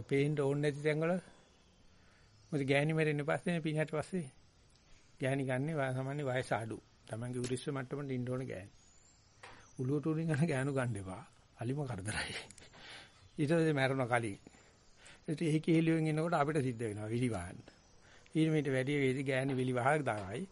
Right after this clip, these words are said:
ඉතින් උප්පත්ති දාලෙන් තමයි මැරෙන්නේ අපි. මැරෙන්න ගියාම මේ ඔක්කොම මතක නැති වෙනවා. මේ මොන කුණු හරපයක්ද මේ ඇඳුම් ඇඳගෙන කරන්නේ කියලා.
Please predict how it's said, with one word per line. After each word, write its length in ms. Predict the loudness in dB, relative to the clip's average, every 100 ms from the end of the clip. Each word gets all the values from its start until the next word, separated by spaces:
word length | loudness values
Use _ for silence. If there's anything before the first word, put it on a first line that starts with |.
| -14 -8
ඉතින් 220 | -2 0
උප්පත්ති 340 | 0 0 0 4
දාලෙන් 280 | 4 4
තමයි 200 | 4 4
මැරෙන්නේ 380 | 6 4 4 -2
අපි. 140 | -10 -16 -20 -20 -20 -20 -20 -20 _ _ _ -6
මැරෙන්න 320 | 0 2 2
ගියාම 320 | 2 2 0
මේ 200 | 0 2 0
ඔක්කොම 300 | 0 0 0
මතක 240 | 0 0
නැති 240 | -2 -2
වෙනවා. 160 | -2 -2
මේ 100 | -2
මොන 220 | -2 -4
කුණු 220 | -4 -4
හරපයක්ද 420 | -2 -2 -2 -4 -4
මේ 180 | -4 -2
ඇඳුම් 240 | -2 -2
ඇඳගෙන 340 | -4 -4 -6
කරන්නේ 420 | -4 -4 -4 -6 -6
කියලා. 300 | -12 -14